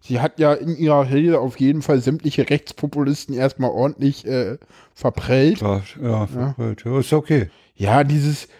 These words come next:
Speaker 1: ja, die Beraterverträge, das, das lasten ihr die Deutschen so ein bisschen an,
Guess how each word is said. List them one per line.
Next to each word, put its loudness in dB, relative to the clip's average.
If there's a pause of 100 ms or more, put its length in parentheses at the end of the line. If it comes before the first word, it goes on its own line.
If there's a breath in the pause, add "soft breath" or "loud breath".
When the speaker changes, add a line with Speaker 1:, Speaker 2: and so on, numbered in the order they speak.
(120)
Speaker 1:
ja, 0
die -2
Beraterverträge, 0
das, -2
das -6
lasten 0
ihr 0
die -2
Deutschen -2
so -2
ein -2
bisschen -4
an, -4